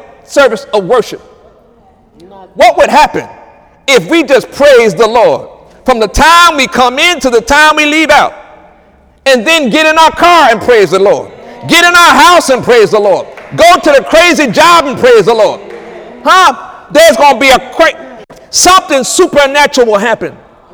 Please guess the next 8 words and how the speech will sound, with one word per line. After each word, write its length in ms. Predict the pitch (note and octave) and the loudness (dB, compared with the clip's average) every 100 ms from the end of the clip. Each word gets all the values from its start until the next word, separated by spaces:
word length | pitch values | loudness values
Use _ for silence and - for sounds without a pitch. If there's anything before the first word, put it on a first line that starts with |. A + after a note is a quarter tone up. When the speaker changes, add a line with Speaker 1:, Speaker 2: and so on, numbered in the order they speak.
| - - A#3 A#3+ A#3 A3 A3 - _ _ _ - - | -20 -20 -20 -20 -20 -20 -20 -20 _ _ _ -12 -2
Speaker 1:
Oh, 460 | G3+ A3 A3+ A#3 C4 | 2 4 4 2 0
I'm 160 | D4+ | -4
t-, 320 | - - E3 | -8 -18 -12
folks, 380 | - A3 A3+ - - - - - - | -4 -4 -4 -10 -20 -20 -20 -20 -14
I'm, 140 | F#3 G3 | -10 -8
I'm 140 | F#3 D#3+ | -10 -14
t-, 100 | D#3 | -18
hey, 1080 | - C#3 D#3+ F3 A3 A#3+ A#3 A3 G#3+ - | -20 -10 -4 -2 0 0 -2 -4 -6 -14